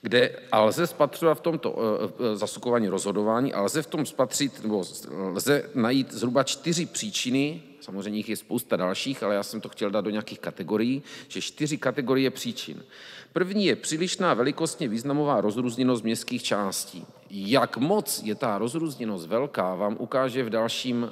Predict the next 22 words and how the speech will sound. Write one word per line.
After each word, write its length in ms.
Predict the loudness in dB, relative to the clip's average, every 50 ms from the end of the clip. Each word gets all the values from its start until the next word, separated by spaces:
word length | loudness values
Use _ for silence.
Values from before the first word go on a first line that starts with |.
| -6
v 80 | -8 -4
dalším 460 | -4 -2 -2 -2 -2 -2 -4 -4 -4
příspěvku 640 | -4 -6 -8 -8 -6 -4 -4 -6 -4 -6 -6 -6 -6 -8 -14 -20 -20 -12 -8
můj 100 | -6 -6
kolega 440 | -4 -2 -2 0 2 2 2 2 2 -2 -10 -20 -14 -10
Jaromír 400 | -6 -2 -2 0 0 0 -2 -4 -6 -10 -20 -20 -18
Heinz. 420 | -10 -4 0 2 2 2 0 -2 -4
To 120 | -6 -6
znamená, 360 | -4 -2 -2 0 0 0 0
já 200 | 2 2 2 2
teď, 220 | 0 -2 -4 -6 -8
když 200 | -8 -8 -6 -4
dovolíte, 440 | -4 -2 0 0 0 0 -2 -6 -10
přeskočím 600 | -8 -6 -6 -6 -4 -4 -4 -4 -2 -2 -2 -2
toto, 340 | -2 -2 0 2 2 4
ale 140 | 4 4 4
je 60 | 2
to 120 | 2 0 -2
vlastně 360 | -2 -2 -4 -4 -6 -6 -4
jádro 400 | -2 0 0 0 0 0 -2 -2
toho 220 | -2 -2 -4 -2
našeho, 560 | -4 -4 -4 -6 -6 -4 -2 0 0 0 -2